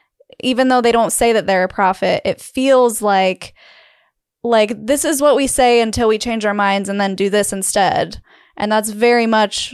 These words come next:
like the Mormon church, where you have, like, we just had a general conference where all,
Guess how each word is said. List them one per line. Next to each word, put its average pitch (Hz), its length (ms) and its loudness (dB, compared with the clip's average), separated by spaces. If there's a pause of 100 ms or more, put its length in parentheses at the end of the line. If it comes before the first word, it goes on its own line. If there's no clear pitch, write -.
like 196 200 0
the 208 80 -6
Mormon 196 340 -2
church, 190 560 -2
where 185 280 0
you 185 180 -6
have, 196 460 -2
like, 196 260 -4
we 240 140 -2
just 269 400 0
had 226 180 2
a 214 60 2
general 202 320 -2
conference 190 580 -4
where 180 320 -2
all, 214 360 2